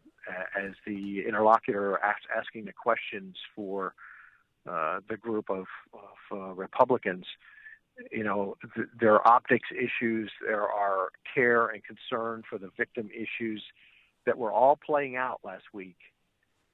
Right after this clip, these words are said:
Um, I, I'm not sure that any or all of those processes are really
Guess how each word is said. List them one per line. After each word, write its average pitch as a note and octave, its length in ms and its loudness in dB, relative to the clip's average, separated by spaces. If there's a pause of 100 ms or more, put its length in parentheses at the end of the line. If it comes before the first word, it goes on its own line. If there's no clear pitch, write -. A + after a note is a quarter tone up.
(120)
Um, F#2+ 480 -14 (160)
I, G#2+ 120 0 (120)
I'm A2 140 -4
not A2+ 160 2 (180)
sure B2 400 4 (280)
that A2 160 -10 (380)
any A#2+ 220 -10
or G#2 160 -6
all A2 220 0
of G#2 60 -8
those G2+ 220 -10
processes G#2+ 600 -6 (160)
are G2+ 160 -6
really G#2+ 360 -4